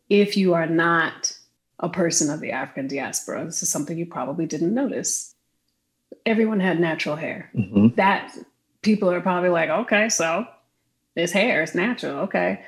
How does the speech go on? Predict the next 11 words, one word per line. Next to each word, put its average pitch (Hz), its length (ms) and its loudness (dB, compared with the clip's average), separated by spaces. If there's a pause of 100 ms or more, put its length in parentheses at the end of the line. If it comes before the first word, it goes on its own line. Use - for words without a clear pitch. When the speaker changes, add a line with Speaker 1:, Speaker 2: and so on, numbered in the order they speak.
Speaker 2:
That's 165 220 4
revolutionary, 143 1120 4
yeah. 147 480 0
Speaker 1:
It's 220 200 2
revolutionary, 180 1120 2 (180)
i-, - 160 -6 (140)
particularly 190 640 4
in 180 240 0
a 170 60 2
magical 175 840 0
space - 960 -2